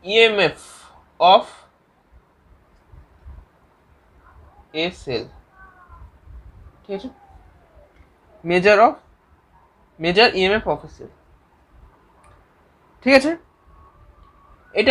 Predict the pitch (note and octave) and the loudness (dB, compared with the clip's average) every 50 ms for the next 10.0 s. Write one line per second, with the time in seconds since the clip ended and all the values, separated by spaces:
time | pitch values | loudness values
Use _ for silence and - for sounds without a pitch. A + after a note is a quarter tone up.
0 | C4 B3+ C#4 C4+ G#3+ G3 E3 D#3+ E3 - - G#2+ G#2 - - _ _ _ _ _ | 4 4 4 4 4 6 4 4 4 -2 -6 -6 -6 -8 -14 _ _ _ _ _
1 | _ _ _ _ _ _ _ _ - - A3+ C4 G3+ A3 G#3 G#3 A3 A#3+ A#3+ A3+ | _ _ _ _ _ _ _ _ -6 -4 -2 0 4 4 4 4 4 2 2 2
2 | F#3+ A3+ A#3 C4+ B3+ G3+ F3 - A2+ G#2+ G2+ - - - - - - _ _ _ | 0 -4 -6 -6 -6 -6 -8 -10 -12 -16 -16 -18 -20 -20 -20 -20 -20 _ _ _
3 | _ _ _ _ _ - - - - - - - - - - - - _ _ _ | _ _ _ _ _ -20 -20 -20 -20 -20 -20 -20 -20 -20 -20 -20 -20 _ _ _
4 | _ _ _ _ _ - - _ _ _ _ - - C4+ - - - _ - - | _ _ _ _ _ -20 -20 _ _ _ _ -6 -4 -4 -4 -4 -8 _ -20 -18
5 | _ - A3 C4+ D4 D4+ D4 D4 D4 D4+ B3+ F#3 - F#3+ F3 F3+ G3 G3 C4 C4 | _ -4 0 2 4 6 6 4 4 2 -2 -2 0 2 2 2 4 4 2 2
6 | C4+ C4+ B3+ - - - - A3 C4 B3+ G#3 G3+ G#3+ A3 A#3 G#3+ F#3+ B3+ C4+ B3 | 2 2 0 -4 -10 -8 -6 -4 -4 -4 -4 -4 -2 -2 -2 -2 -2 -2 -2 -2
7 | - - - - - D#3+ E3 D#3+ D#3+ E3+ E3+ E3 D3+ - - - E3+ F3 G3+ A#3 | -6 -12 -20 -20 -14 -8 -4 -2 -2 0 -2 -2 -4 -8 -12 -10 -6 -2 -2 -2
8 | A3 D#3+ B2 - _ _ _ - E3+ E3+ G3 A#3+ D4 E4 - - - F3 F#3 G3+ | -2 -2 -6 -14 _ _ _ -12 -6 -2 2 2 2 2 0 -6 -10 -8 -8 -8
9 | C#4+ - _ _ _ _ - - - A#3 A#3 A#3 A#3 A#3 A#3+ B3 A#3 A3+ G#3+ | -8 -12 _ _ _ _ -12 -6 -4 -2 0 0 2 2 2 2 2 0 0